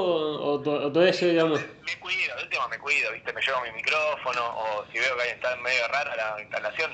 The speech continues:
Speaker 2: no toco el micrófono con la mano. Eh, pero por lo general,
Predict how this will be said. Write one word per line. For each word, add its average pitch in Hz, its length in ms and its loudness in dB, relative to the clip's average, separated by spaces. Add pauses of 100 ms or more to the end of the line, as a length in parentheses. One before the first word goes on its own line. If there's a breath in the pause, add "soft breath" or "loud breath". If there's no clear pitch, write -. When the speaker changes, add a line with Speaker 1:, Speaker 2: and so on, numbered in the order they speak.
(140)
Speaker 2:
no 139 160 2
toco 127 180 -2
el 113 60 -6
micrófono 113 380 -2
con 92 100 -6
la 90 140 -4
mano. 127 320 2 (580 loud breath)
Eh, 117 520 0
pero 123 220 -2
por 131 140 0
lo 131 100 -2
general, 165 360 2